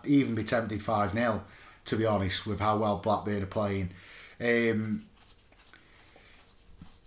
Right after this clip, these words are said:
yeah, I think we'll leave it there before we depress everybody even more. But it is gonna be a depressing one, Ange, isn't it? You know, we, we had high expectations. We, you know, we played Middlesbrough and Sunderland, who, let's be honest, a team that's just been promoted and who hasn't really brought anybody of,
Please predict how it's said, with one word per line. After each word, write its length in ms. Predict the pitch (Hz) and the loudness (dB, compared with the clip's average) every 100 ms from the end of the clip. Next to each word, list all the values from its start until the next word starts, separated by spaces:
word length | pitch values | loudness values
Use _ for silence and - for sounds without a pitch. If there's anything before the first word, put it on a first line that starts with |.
| - | 8
yeah, 240 | 175 190 | 12 12
I 40 | - | 12
think 140 | 175 | 6
we'll 100 | 151 | 6
leave 140 | 143 131 | 6 6
it 60 | |
there 160 | 143 156 | 8 8
before 180 | - 127 | 6 0
we 60 | |
depress 320 | 123 135 120 | 0 0 0
everybody 260 | 123 113 117 | 0 -4 -4
even 140 | 110 | -4
more. 340 | 123 143 139 117 | -2 0 2 4
But 120 | 151 | 6
it 100 | 185 | 8
is 160 | 202 196 | 8 8
gonna 160 | 190 | 4
be 140 | 175 185 | 6 4
a 60 | |
depressing 540 | 185 165 - 147 - 120 | 4 2 4 4 4 2
one, 100 | 113 | 2
Ange, 200 | 110 110 | 2 2
isn't 240 | 135 - | 0 0
it? 100 | 117 | -2
You 80 | 123 | 0
know, 140 | 127 | 0
we, 160 | 120 131 | 0 0
we 120 | 131 | 2
had 120 | 123 | 6
high 180 | 143 147 | 8 8
expectations. 800 | 139 - 131 101 123 117 117 104 | 6 0 -2 0 -2 -2 -4 -6
We, 140 | 113 | -6
you 120 | 117 127 | -4 -2
know, 120 | 120 | 0
we 100 | 113 | -2
played 360 | 110 131 117 | -2 -2 -2
Middlesbrough 540 | 120 165 165 139 - 110 | 0 2 4 2 0 -2
and 100 | 95 | 0
Sunderland, 600 | - 120 113 98 90 90 | 0 0 -2 -4 -2 -2
who, 260 | 110 104 - - - - | -2 -4 -4 -14 -18 -8
let's 220 | 143 156 - | 2 2 4
be 120 | 147 | 4
honest, 200 | 127 - | 4 2
a 40 | - | 4
team 160 | 151 | 4
that's 120 | 139 - | 4 -2
just 180 | 131 | -4
been 140 | - 110 | -4 -4
promoted 460 | 117 117 113 120 | -2 -2 -2 -2
and 100 | 110 | -2
who 80 | 110 | 2
hasn't 240 | 113 110 110 | 0 0 -2
really 240 | 104 101 | -2 -2
brought 240 | 104 110 | -2 -2
anybody 500 | 110 131 123 104 92 | 0 0 0 -2 -2
of, 160 | 90 85 | -4 -6